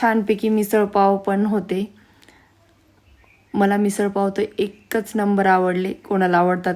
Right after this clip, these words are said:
का नाही माहिती नाही. आणि ते खाल्ल्याच्या नंतर परत रूमकडे रवाना आणि बॅग भरल्या. टाइम झालता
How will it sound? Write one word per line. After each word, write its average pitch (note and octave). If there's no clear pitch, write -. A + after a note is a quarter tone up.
का F3+
नाही F3+
माहिती G3+
नाही. F#3
आणि F#3
ते F#3+
खाल्ल्याच्या F#3
नंतर F#3
परत G3+
रूमकडे F#3+
रवाना F#3+
आणि F#3
बॅग F#3
भरल्या. G3
टाइम F#3+
झालता F#3